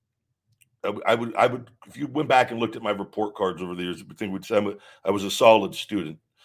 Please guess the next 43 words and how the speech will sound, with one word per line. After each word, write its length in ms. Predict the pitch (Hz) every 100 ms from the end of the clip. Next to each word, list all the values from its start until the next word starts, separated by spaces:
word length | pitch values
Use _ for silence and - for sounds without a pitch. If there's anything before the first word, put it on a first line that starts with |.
| _ _ _
throughout 340 | 98 101 95 95
my, 220 | 90 85
my, 380 | 92 90 85 80 _
my 140 | 92 85
years 380 | 85 90 82
of 100 | 82
schooling." 640 | 78 - 98 87 82 76 73
Uh, 420 | 95 87 82 76 69 _ _ _ _ _ _ _ _ _
but 180 | 104 -
was 240 | 110 104 113
it, 160 | 104 -
it 180 | 92 -
was, 460 | 95 92 85 -
uh, 500 | 104 92 82 65 - - - - _ _ _ _ _ _ _ _ _ _ _ _ _ _ _ -
algebra 480 | 117 127 123 110 95
two, 480 | - 110 101 71 50 _ _ _ _ -
I 140 | 87
think, 280 | - 107 98
is 140 | 95
where 600 | 87 95 92 90 87 85
I, 440 | 90 92 90 90 82 - _ _
algebra 420 | - 135 160 156 135
two, 220 | 131 143
and 120 | 127
then 140 | 110 104
the 80 |
one, 280 | 95 110 120
the 120 | 101
following 440 | 95 113 113 110 107
year, 200 | 107 107
there 120 | 98
was 180 | 92 82
one 160 | 104
other 200 | 101 95
math, 400 | 92 92 87 -
and 100 | - 95
that 80 | 117
might 100 | 123
have 80 |
been 120 | 110 107
even 180 | 98
in 100 | 85
college. 680 | - 92 90 80 71 -